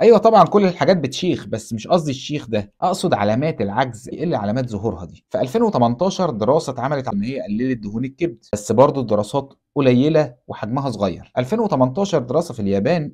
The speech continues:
قالت ان هي قللت الامساك وحسنت دخول الشخص للحمام.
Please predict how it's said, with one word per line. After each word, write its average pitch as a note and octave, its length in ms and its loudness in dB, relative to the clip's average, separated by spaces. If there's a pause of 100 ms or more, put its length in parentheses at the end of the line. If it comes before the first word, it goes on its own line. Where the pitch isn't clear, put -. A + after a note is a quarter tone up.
قالت D3 260 -4
ان G2 100 -2
هي B2+ 180 0
قللت A2 380 -2
الامساك A#2 540 -6
وحسنت E3+ 380 -4
دخول B2 300 0
الشخص - 340 -2
للحمام. G2+ 560 0